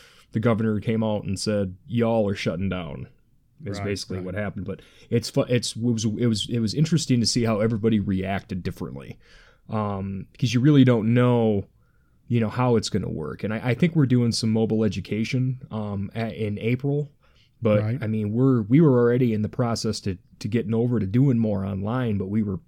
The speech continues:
Speaker 1: kind of building that up. We weren't really quite ready, so we're kinda, we're kinda, you know, it, it's getting turned virtual real quick.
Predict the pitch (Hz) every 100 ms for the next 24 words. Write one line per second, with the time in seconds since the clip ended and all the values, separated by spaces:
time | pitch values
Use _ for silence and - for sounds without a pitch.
0 | - - 113 92 110 110 107 95 95 92
1 | 92 113 - 104 107 104 92 90 113 95
2 | 98 101 117 123 - 98 101 110 117 110
3 | 98 92 - - - - - _ _ _
4 | - - 110 110 131 120 98 117 107 101
5 | 117 113 113 107 135 98 104 - 120 120
6 | 117 107 95 - 123 127 - 110 104 113
7 | 127 120 - 127 85 -